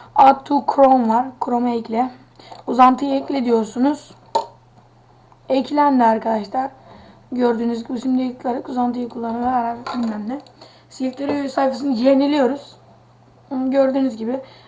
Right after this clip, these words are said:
bölümler üç bölümden ol-, o-, oluşuyor. Ben normal oynamak istiyorum. Ee, hiç arkadaşlar kritiğe karışmayın. Arkadaşlarınızla oynamak isterseniz ayrı bir video çekeceğim. Custom kendi odanızı kuruyorsunuz arkadaşlar U R L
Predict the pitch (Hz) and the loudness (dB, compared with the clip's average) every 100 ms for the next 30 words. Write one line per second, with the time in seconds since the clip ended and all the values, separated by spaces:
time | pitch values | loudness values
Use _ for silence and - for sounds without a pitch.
0 | - 233 247 262 262 277 294 - - 285 | -6 0 2 2 2 2 2 -4 -4 -4
1 | 277 - 269 262 277 277 247 - 240 - | -2 -4 -2 0 2 2 0 -2 -6 -4
2 | 226 220 196 247 277 285 - - - - | -4 -4 -4 -4 -2 -4 -14 -20 -20 -20
3 | - - 262 262 269 285 277 262 247 233 | -20 -6 -4 -2 0 2 2 2 2 0
4 | 226 226 - - 240 262 285 269 247 247 | 0 -2 -6 -6 -2 0 0 0 -2 -2
5 | 240 240 240 - _ 247 320 339 302 302 | -4 -4 -6 -8 _ -2 2 4 6 6
6 | 302 294 277 - 285 - 294 285 285 - | 6 6 4 0 0 0 -4 0 0 0
7 | 240 254 - - - - - - - - | -6 -6 -10 -20 -20 -20 -20 -10 2 6
8 | 247 269 269 - 277 269 254 269 254 262 | 6 4 -4 -2 -2 -2 -2 -2 -2 -2
9 | 262 - 254 240 240 240 247 247 240 214 | -6 -4 -2 -2 -4 -2 0 0 -2 -6
10 | 208 202 196 214 202 214 262 294 - - | -8 -8 -8 -8 -8 0 2 2 -2 -20
11 | - - - - 294 - 359 349 339 277 | -20 -20 -14 -4 -4 4 6 6 6 6
12 | 294 320 320 427 - - - 240 285 285 | 6 2 -2 -8 -12 -6 0 2 4 2
13 | 285 - 240 233 208 233 233 226 233 233 | 0 0 2 2 0 -2 2 2 2 0
14 | 214 - 247 240 233 220 254 | -2 -8 -2 0 0 -2 -4